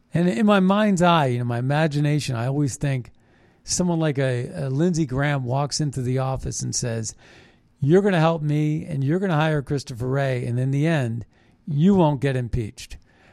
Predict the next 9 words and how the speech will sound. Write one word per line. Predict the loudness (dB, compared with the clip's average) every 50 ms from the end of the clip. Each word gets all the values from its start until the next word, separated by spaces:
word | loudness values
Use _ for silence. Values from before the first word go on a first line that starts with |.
| -12 -10
because | -4 0 0 2 4
I | 4 4 4 4 4
control | 2 -2 -2 0 0 0 0 0
the | -2 -2
Senate." | -2 -2 -2 -2 -2 -4 -8 -12 _ _ _ _ _ _ _ _ _ _ _ _ _ _ _ _ _ _ _ _ _ _ _ _ _ _ _ _
And | -2 0 2 4 4
Lin-, | 4 4 2 2 0
Lindsey | 2 2 2 2 0 0
Graham | 0 2 2 2 2 0 0 -2 -6 -10